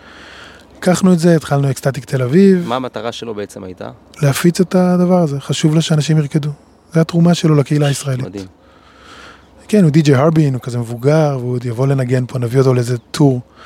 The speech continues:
Speaker 1: אנחנו עושים טורים של המון אמני חו"ל לאחרונה, שזה מעניין. מפה לשם התחילה התנועה, פרדס חנה, תל אביב. משם עברנו הרבה, עברנו גם, אה, פרידה לרגע לחיבור שאנחנו עכשיו, ועכשיו אנחנו בחיבור כלל ארצי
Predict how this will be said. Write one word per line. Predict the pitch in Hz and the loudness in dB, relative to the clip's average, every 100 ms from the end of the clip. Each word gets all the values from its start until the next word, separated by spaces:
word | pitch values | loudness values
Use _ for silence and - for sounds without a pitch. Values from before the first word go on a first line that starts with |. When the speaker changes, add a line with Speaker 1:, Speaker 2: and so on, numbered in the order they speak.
| - | -20
Speaker 1:
אנחנו | - | -6
עושים | 123 - 135 | -2 0 2
טורים | 147 139 123 | 4 2 2
של | 127 | -2
המון | 131 135 | -2 -2
אמני | 127 123 | -2 -4
חו"ל | 135 131 | -2 -2
לאחרונה, | 123 - 127 123 | -2 -6 -8 -6
שזה | 123 | -6
מעניין. | 127 123 123 - - - - - - | -6 -4 -6 -10 -18 -18 -18 -18 -2
מפה | 147 - 190 | 0 2 2
לשם | 185 190 190 180 170 202 _ _ _ _ _ - 208 | 2 2 2 2 -2 -8 _ _ _ _ _ -16 -12
התחילה | 143 - 165 165 | -12 -4 2 2
התנועה, | 143 143 151 180 170 147 156 - | 2 0 0 2 2 -2 -8 -12
פרדס | 131 120 - | -12 -10 -4
חנה, | 180 170 147 | 0 0 0
תל | 139 131 | -4 -2
אביב. | 147 202 185 165 - - - - | 4 4 4 -2 -18 -20 -14 -2
משם | 190 226 | 0 4
עברנו | 202 165 180 139 | 4 4 4 2
הרבה, | 127 160 139 | 2 4 4
עברנו | 120 135 139 | 2 0 0
גם, | 127 | 0
אה, | 127 120 _ _ _ | 0 -2 _ _ _
פרידה | - 123 120 139 151 | -8 -4 0 2 4
לרגע | 156 156 143 143 | 4 2 2 0
לחיבור | 127 123 123 - - 131 131 131 | 0 -2 -4 -6 -8 -2 0 0
שאנחנו | 139 127 - 123 | 0 -4 -4 -6
עכשיו, | - 185 202 | -2 0 0
ועכשיו | 147 120 165 165 | -2 -2 2 2
אנחנו | 151 131 | 2 -2
בחיבור | 120 127 127 147 - | -6 -4 0 -2 -2
כלל | 151 151 | 0 2
ארצי | 139 123 - 180 | 0 -4 -2 -2